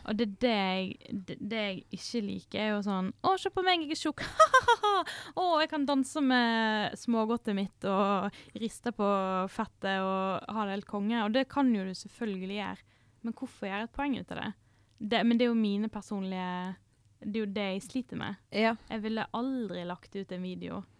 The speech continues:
Speaker 1: der jeg poengterte at jeg er tjukk.
Speaker 2: Nei.
Speaker 1: Fordi, og ikke, ikke det at de gjør det nødvendigvis, men det er jo liksom, ja, jeg har gjerne en f-, jeg har gjerne en kropp, og vis det gjerne fram, men ikke gjør et poeng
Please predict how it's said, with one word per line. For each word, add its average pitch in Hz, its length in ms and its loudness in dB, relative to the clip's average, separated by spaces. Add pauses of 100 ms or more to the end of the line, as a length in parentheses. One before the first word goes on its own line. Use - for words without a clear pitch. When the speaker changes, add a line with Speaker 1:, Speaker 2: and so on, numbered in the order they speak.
Speaker 1:
der 190 140 -4
jeg 185 120 -8
poengterte 202 560 -8
at 190 60 -12
jeg 196 120 -8
er 220 60 -6
tjukk. - 400 -12 (760)
Speaker 2:
Nei. 247 380 4
Speaker 1:
Fordi, 240 440 0
og 233 220 4
ikke, 240 380 -2
ikke 233 200 -4
det 262 120 0
at 247 100 -10
de 208 160 -6
gjør 202 300 -2
det 196 160 -4
nødvendigvis, 185 580 -6
men 214 320 -2
det 208 40 -4
er 220 120 -4
jo - 20 -10 (440)
liksom, 202 480 -4 (760)
ja, - 80 -6
jeg 214 200 -6
har 269 260 0
gjerne 202 300 0
en 262 100 4
f-, - 300 -20
jeg 233 100 -6
har 269 220 -2
gjerne 196 220 -4
en 254 100 0
kropp, - 280 -8 (320)
og 202 680 -2 (200)
vis 220 340 -2
det 180 100 -10
gjerne 202 180 -2
fram, 196 300 -2
men 190 120 -4
ikke - 300 -6
gjør 214 140 -2
et 196 100 -12
poeng 226 340 -4